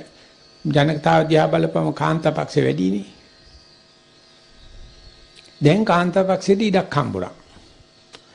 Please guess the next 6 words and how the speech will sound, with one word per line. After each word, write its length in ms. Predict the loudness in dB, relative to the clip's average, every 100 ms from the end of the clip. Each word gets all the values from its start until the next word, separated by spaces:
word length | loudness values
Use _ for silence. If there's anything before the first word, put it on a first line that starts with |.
| -20 -6
එතකොට 340 | 0 4 4 4
මතයක් 400 | 2 0 2 2 2 0
ඇති 240 | 0 2
කරා 360 | 0 0 -2 -4 -6 -12 -6
උගන්වන 500 | -2 0 0 2 2
ගුරුන්නාංශයට 880 | 2 2 2 2 2 0 0 2